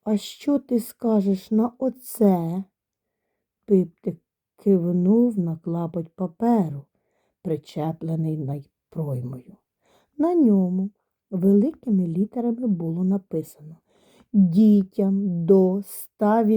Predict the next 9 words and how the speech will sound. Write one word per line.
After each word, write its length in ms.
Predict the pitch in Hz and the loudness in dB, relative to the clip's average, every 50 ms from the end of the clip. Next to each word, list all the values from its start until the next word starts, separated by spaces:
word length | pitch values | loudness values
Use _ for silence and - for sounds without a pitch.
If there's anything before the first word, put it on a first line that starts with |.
| 190 175 190 - - | 0 0 -2 -6 -8
вісімдесяти 1400 | 202 202 202 190 214 208 - - 220 208 208 202 180 214 220 208 - - 220 220 214 - - 240 233 220 170 151 - - | -4 0 2 2 2 2 0 0 2 4 4 4 4 4 2 2 0 0 -2 -2 -2 -2 -2 0 2 2 0 -2 -6 -14
входити 800 | - - - - 190 190 185 180 165 147 156 151 - - 147 139 | -16 -10 -2 2 2 4 4 4 2 0 -4 -6 -6 -10 -10 -10
суворо 640 | - - - 147 143 151 151 160 185 226 247 254 254 _ _ _ _ - | -10 -10 -10 -10 -8 -6 -4 -2 0 0 -2 -2 -6 _ _ _ _ -16
заборонено». 840 | 170 143 131 117 131 147 151 160 156 156 139 139 131 131 - - - - _ _ _ _ _ _ _ _ _ _ _ _ _ _ _ _ _ _ _ _ | -14 -10 -8 -6 -6 -4 -4 -4 -4 -4 -6 -6 -8 -8 -10 -10 -12 -16 _ _ _ _ _ _ _ _ _ _ _ _ _ _ _ _ _ _ _ _
«А 100 | - 214 | -4 -4
скажемо, 420 | 196 - - 508 523 453 359 285 220 | -4 -2 0 0 2 4 4 2 2
що 180 | - - 196 | 0 -2 0
не 120 | 180 185 180 | 0 0 0
бачили? 640 | 160 151 160 151 147 143 - - 160 147 160 156 | 0 -2 -4 -4 -4 -6 -10 -14 -12 -12 -14 -14